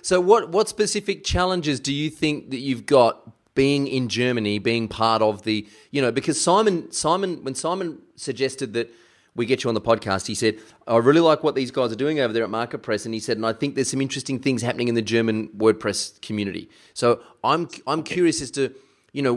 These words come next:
Speaker 1: what are some of the challenges or, or, you know, what are some of the unique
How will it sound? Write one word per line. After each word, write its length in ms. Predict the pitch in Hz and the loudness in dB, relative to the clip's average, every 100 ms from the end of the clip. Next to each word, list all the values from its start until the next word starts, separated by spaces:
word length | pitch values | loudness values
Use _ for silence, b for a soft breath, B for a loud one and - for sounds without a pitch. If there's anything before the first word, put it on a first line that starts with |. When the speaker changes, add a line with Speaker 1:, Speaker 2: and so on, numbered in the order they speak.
| 117 | -2
Speaker 1:
what 200 | 117 147 | -2 2
are 80 | 170 | 4
some 220 | - 156 | 2 -2
of 60 | 143 | -2
the 60 | |
challenges 500 | 139 - 131 131 123 120 | -2 -2 -4 -2 -4 -2
or, 120 | 127 | -2
or, 200 | 123 127 | -2 -2
you 60 | 139 | -2
know, 60 | 123 | -2
what 180 | 139 | 0
are 40 | 170 | 0
some 180 | 175 160 | 0 -2
of 60 | |
the 80 | 139 | -2
unique 600 | 135 127 131 147 - - | -4 -4 -2 -4 -6 -20